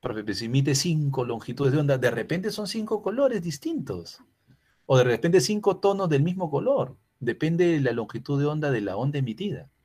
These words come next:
Allá, profe, entonces cuando yo vea,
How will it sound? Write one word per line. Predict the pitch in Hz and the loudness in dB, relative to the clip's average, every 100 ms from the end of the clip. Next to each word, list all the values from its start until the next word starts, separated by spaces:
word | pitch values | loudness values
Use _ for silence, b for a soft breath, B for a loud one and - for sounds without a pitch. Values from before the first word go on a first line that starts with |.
| _ _ _ _ _ _ _ _ _ _ _ _ _ _ _ _ _ _ _ _ _ _ _ _ _ _ _ | _ _ _ _ _ _ _ _ _ _ _ _ _ _ _ _ _ _ _ _ _ _ _ _ _ _ _
Allá, | 110 107 135 | -2 2 2
profe, | 143 147 110 | 4 2 2
entonces | 123 143 147 | 0 0 0
cuando | 123 113 | 0 2
yo | 143 156 | 2 4
vea, | 165 165 | 6 6